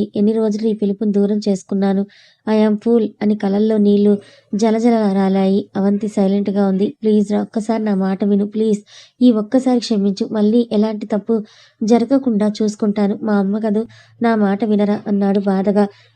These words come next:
అవంతి ఏం మాట్లాడలేకపోతుంది. "ప్లీజ్ రా, నిన్ను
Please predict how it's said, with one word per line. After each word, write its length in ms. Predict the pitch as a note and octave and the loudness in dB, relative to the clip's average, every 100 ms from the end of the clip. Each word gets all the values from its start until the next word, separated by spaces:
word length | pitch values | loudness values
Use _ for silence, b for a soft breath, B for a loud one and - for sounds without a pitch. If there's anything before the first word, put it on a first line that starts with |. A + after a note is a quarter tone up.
| - | -2
అవంతి 400 | G3+ G#3+ G#3+ A#3 | 0 0 0 2
ఏం 180 | G3+ G#3 | 2 2
మాట్లాడలేకపోతుంది. 920 | G3 F#3 G#3+ G#3 G3 G3 G3+ G3+ G3 G#3+ | 0 -2 -2 0 0 -2 -2 0 -2 -4
"ప్లీజ్ 380 | - G#3 G#3 G3+ | 0 2 2 2
రా, 100 | G#3 - | 0 0
నిన్ను 280 | A3 G#3 | 0 2